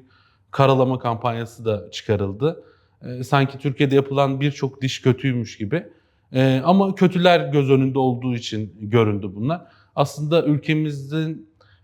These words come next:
e, sağlık turizminde diş anlamında tercih edilme oranı çok yüksek ve memnun ayrılan birçok hasta var. E, dijital uygulamalar anlamında da,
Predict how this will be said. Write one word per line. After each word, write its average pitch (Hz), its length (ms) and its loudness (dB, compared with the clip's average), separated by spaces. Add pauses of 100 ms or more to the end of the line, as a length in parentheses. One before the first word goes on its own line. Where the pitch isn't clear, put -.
e, 120 280 -4
sağlık 143 360 2
turizminde 143 880 0 (100)
diş 135 160 -2
anlamında 143 420 2
tercih 143 320 2
edilme 143 260 -2
oranı 139 220 0
çok 160 260 -4
yüksek 117 320 -8 (440)
ve 151 160 4
memnun 156 320 4
ayrılan 135 500 0
birçok - 600 -6
hasta 107 300 -2
var. 160 140 -2 (560)
E, 127 120 -2
dijital 160 340 4
uygulamalar 165 580 0
anlamında 147 680 -2
da, - 260 -4